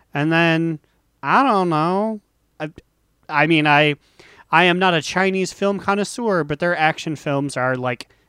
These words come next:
ninety-nine percent action. So it would just be C G I orcs, like, doing backflips for two hours.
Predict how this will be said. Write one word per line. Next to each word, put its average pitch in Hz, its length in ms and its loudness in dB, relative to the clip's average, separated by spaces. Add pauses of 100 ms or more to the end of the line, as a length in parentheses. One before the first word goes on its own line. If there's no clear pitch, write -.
(120)
ninety-nine 147 960 -2
percent 135 460 -8
action. 175 580 -6 (340)
So 147 280 0
it 160 60 -4
would 156 140 -4
just 156 200 -2
be 170 120 -2
C 151 240 -4
G 143 140 -4
I 143 180 4
orcs, 135 540 -6
like, 143 320 -6
doing 131 340 -4
backflips 127 680 -6
for - 160 -12
two 117 240 -10
hours. 107 520 -10